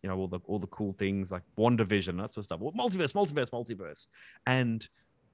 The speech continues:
the idea that the multiverse is sitting on top of us, but another dimension. Well, that's one way of looking at it. But another way is that if you have a, if you had an ex-, an inflated part of the, the universe began at some point,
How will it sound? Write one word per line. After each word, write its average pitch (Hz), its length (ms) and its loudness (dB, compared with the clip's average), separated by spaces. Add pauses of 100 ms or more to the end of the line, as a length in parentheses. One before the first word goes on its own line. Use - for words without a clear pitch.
(560)
the 143 120 4
idea 156 320 6
that 139 100 2
the 120 80 -2
multiverse 123 600 2
is 101 220 -2 (420)
sitting 208 300 4
on 139 140 2
top 180 220 0
of 123 120 -4
us, 110 100 -2
but 107 120 -4
another 113 260 2
dimension. 104 580 0
Well, 220 100 0
that's 240 140 -2
one 127 280 4
way 110 140 4
of 87 100 0
looking 90 260 -6
at 73 160 -10
it. 80 80 -10 (300)
But - 180 -2
another 139 320 4
way 113 280 4
is 101 340 -2
that 104 120 -2 (320)
if 135 140 -2
you 175 120 2
have 135 200 0
a, 101 220 0 (840)
if 135 120 -2
you 151 120 4
had 123 160 4
an 95 180 0
ex-, - 320 -4 (220)
an 143 100 4
inflated 143 640 2
part 123 220 2
of 101 80 -6
the, 92 80 -8
the 117 120 -4
universe 170 360 4
began 104 420 2
at 87 80 -8
some 90 220 -4
point, 85 340 -8